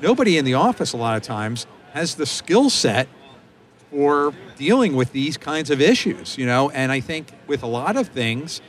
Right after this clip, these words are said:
that makes it difficult, because who's going to take the lead? You know, if you have an office manager that isn't comfortable or familiar with this stuff,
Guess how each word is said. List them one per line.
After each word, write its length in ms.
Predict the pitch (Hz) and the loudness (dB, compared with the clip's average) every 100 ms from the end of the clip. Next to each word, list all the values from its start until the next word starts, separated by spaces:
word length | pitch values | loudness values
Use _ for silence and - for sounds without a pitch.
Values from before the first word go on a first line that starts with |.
| - - - | -20 -20 -10
that 180 | 131 165 | -6 -4
makes 240 | 143 131 | -6 -6
it 80 | 175 | -6
difficult, 520 | 196 226 254 156 98 | -6 -6 -8 -10 -10
because 340 | - 135 147 - - - - | -8 -4 -2 -4 -14 -20 -6
who's 260 | 185 247 208 | 2 2 2
going 260 | 170 202 | 2 2
to 60 | 180 | 0
take 280 | - 170 170 | -2 -6 -4
the 80 | 147 | -4
lead? 380 | 196 254 92 | 0 0 -2
You 80 | 110 | -4
know, 180 | 110 123 | 0 2
if 120 | 120 | 2
you 80 | 127 | 0
have 160 | 120 107 | 0 0
an 60 | |
office 360 | 117 180 185 - | -2 -2 -4 -4
manager 540 | 151 170 170 180 185 - - - - - | -2 0 0 0 0 -4 -20 -20 -20 -8
that 260 | 117 117 117 | -4 -4 -2
isn't 360 | 131 123 107 | -4 -4 -10
comfortable 420 | - 120 - 123 131 | -10 -12 -10 -6 -4
or 200 | 143 104 | -4 -6
familiar 340 | 120 110 107 | -6 -4 -4
with 120 | 107 | -4
this 120 | 120 - | -4 -6
stuff, 300 | - 135 | -2 -2